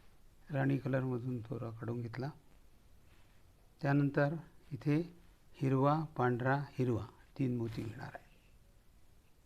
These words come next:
तीन मोती घेतलेले आहे, हिरवा, पांढरा, हिरवा, या मोत्यातूनच आपण दोरा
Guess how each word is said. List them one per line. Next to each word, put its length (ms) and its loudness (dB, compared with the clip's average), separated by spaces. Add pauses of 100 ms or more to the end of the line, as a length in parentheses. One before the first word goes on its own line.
(2000)
तीन 180 4
मोती 260 2
घेतलेले 420 2
आहे, 120 0 (340)
हिरवा, 300 2
पांढरा, 320 0
हिरवा, 380 -2 (600)
या 100 4
मोत्यातूनच 580 2
आपण 280 -2
दोरा 200 2